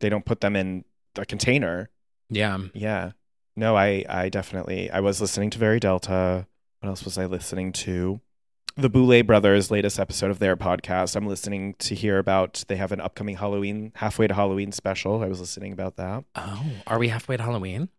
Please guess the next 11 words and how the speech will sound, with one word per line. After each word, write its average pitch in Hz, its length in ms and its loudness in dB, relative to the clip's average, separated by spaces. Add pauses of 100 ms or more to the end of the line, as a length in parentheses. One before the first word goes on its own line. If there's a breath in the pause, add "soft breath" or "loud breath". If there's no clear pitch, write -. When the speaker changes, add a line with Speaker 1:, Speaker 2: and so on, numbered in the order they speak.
(120)
Speaker 1:
We 117 140 4
are. 104 480 -2 (200 loud breath)
Speaker 2:
<gasps> - 100 -12 (460 loud breath)
Speaker 1:
If - 140 -12
you 117 80 0
can 127 260 0
believe 127 300 0
it. 87 240 -2 (220)
Speaker 2:
Jeez. 107 840 2
Speaker 1:
I 120 140 -4
know. 127 340 4